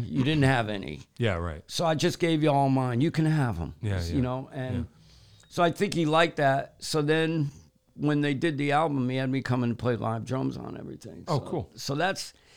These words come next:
Speaker 1: and, you know, Seal was just kinda hanging around, really quiet. I
Speaker 2: Yeah.
Speaker 1: never got to see him voice anything.
Speaker 2: Wow.
Speaker 1: And I guess he was living on a park bench when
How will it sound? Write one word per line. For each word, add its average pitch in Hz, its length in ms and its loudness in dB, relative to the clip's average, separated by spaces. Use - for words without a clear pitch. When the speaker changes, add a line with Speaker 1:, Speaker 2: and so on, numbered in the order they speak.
Speaker 1:
and, 233 220 -2
you 240 80 0
know, 214 140 0
Seal 247 260 0
was 269 140 0
just 190 180 -4
kinda 185 260 0
hanging 165 300 0
around, 127 360 -2
really 156 200 -2
quiet. 117 640 -4
I 117 60 -4
Speaker 2:
Yeah. 147 80 2
Speaker 1:
never 160 220 -2
got 160 200 -4
to 123 80 -8
see 156 200 -4
him 131 140 0
voice 131 380 -2
anything. 120 680 -6
Speaker 2:
Wow. 101 400 -6
Speaker 1:
And 160 440 -4
I - 80 -4
guess 165 200 0
he 180 100 -2
was 143 160 0
living 151 260 0
on 139 120 0
a 131 100 -2
park 127 320 -2
bench - 320 0
when 120 260 -8